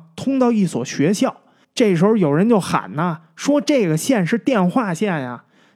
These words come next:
当时电话的装机量非常的少，那学校刚好有一台电话。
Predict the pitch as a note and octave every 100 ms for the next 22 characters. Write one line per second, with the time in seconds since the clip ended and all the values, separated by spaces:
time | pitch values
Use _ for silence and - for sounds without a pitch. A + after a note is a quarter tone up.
0 | _ C4+ D4 C4+ E3 F#3+ G3 G3 C#3+ G3
1 | D#3+ B2+ E3 A#3+ A3+ A#3 A3 A#2+ D#3 B3
2 | A#3 D#3 B2+ - - - _ _ _ C4+
3 | C4 E3+ F3 A3 A#3+ D#3+ - C#4 D4 F#3
4 | C#3+ C#3+ A2+ B2+ C#3 C3+ B2+ B2 A#2+